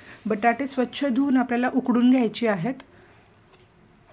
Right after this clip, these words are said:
उकडून मी बटाट्याची सालं काढून घेतलेली आहेत आणि त्याला आता पोटॅटो मॅशरने व्यवस्थित असं मॅश करून घ्यायचं आहे.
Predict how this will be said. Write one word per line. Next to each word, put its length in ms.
उकडून 400
मी 80
बटाट्याची 560
सालं 320
काढून 340
घेतलेली 400
आहेत 160
आणि 180
त्याला 180
आता 180
पोटॅटो 460
मॅशरने 540
व्यवस्थित 380
असं 240
मॅश 260
करून 260
घ्यायचं 320
आहे. 80